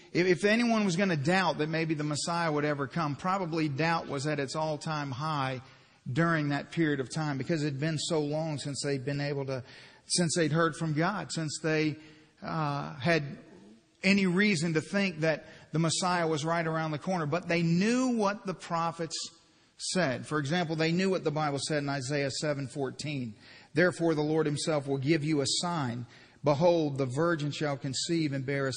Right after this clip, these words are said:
son and shall call his name Emmanuel." You see, they knew that prophecy.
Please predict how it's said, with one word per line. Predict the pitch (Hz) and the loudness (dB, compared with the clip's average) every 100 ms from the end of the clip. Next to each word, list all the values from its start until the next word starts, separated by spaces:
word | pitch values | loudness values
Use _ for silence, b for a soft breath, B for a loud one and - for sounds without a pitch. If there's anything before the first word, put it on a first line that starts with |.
| - | -4
son | 165 143 131 127 B B - | -4 -2 -4 -8 B B -4
and | 143 143 139 - - | -2 0 -2 -10 -14
shall | - 143 | -6 -6
call | - 165 156 | -2 0 2
his | 143 123 | 0 0
name | 147 147 135 120 - - | -2 -2 -2 -6 -12 -10
Emmanuel." | 147 143 156 156 139 117 110 104 _ _ _ _ b b b | -4 0 2 2 0 -2 -6 -12 _ _ _ _ b b b
You | 151 | -2
see, | 202 | 0
they | 196 202 | 4 6
knew | 196 233 190 | 6 4 4
that | 151 117 | 2 0
prophecy. | - 147 123 - 120 - | -6 -6 -6 -6 -12 -12